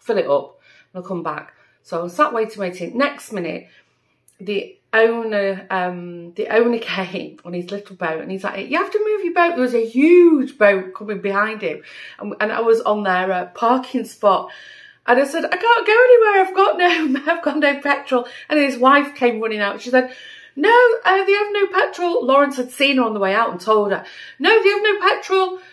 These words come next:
Lawrence is coming back in a minute. You have to put the boat somewhere else." And luckily there was space, uh, in front of me. So, uh, I was like, "Oh, that wasn't awkward much," but, I mean, every-, everyone was fine. But I was like, "Oh my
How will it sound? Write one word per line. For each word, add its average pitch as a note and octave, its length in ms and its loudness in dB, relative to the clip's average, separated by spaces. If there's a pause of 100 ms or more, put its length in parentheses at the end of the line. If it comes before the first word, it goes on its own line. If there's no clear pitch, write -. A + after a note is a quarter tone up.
(140)
Lawrence F4 400 2
is - 80 -16
coming E4+ 200 -4
back E4+ 220 -4
in F4+ 60 -4
a E4+ 40 -4
minute. D#4 240 -2
You C#4+ 60 0
have D4+ 100 2
to D4+ 60 -10
put F4 160 -8
the D#4 80 -4
boat D4+ 280 2
somewhere C4+ 360 -4
else." C4 300 0
And B3 1300 -2
luckily C4+ 380 2
there A3 100 2
was G3 240 -2
space, F3+ 600 -2
uh, F3+ 200 -2
in F#3+ 100 -12
front G3+ 220 -10
of F#3 140 -12
me. E3+ 300 -10 (420)
So, G3 380 4
uh, F#3 220 4
I - 40 -2
was G3+ 80 -6
like, G#3+ 140 -4
"Oh, F#4 160 0
that F#4 180 2
wasn't D4+ 340 -4
awkward A#3 480 -2
much," A3+ 380 -2
but, B3+ 160 2
I - 40 -4
mean, C#4 100 4
every-, D4 380 2
everyone A#3+ 300 0
was F3+ 180 -10
fine. G3+ 340 2
But F#3+ 100 -6
I - 40 -4
was - 140 -6
like, - 100 -14
"Oh A3+ 140 -8
my G3 120 -12